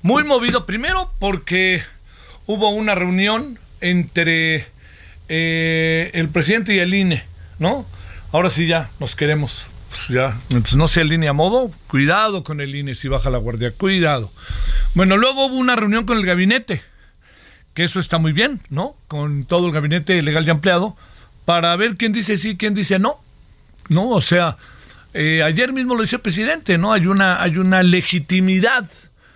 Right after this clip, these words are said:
detrás de la decisión que cualquier ciudadano perteneciente a su equipo puede tomar, en el sentido de ser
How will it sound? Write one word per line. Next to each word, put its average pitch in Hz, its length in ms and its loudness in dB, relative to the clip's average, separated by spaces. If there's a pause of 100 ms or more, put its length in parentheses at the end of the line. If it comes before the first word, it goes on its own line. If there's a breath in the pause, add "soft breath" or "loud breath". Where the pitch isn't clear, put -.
(240 soft breath)
detrás 160 460 -2
de 180 60 -2
la 165 100 0
decisión 151 400 -2
que 160 100 -2
cualquier 156 380 0
ciudadano 165 560 2
perteneciente 143 580 0
a 139 40 2
su - 100 0
equipo 139 320 0
puede 160 220 2
tomar, 156 360 0 (540 loud breath)
en 185 140 4
el 202 100 4
sentido 233 560 0
de 208 140 0
ser 226 400 0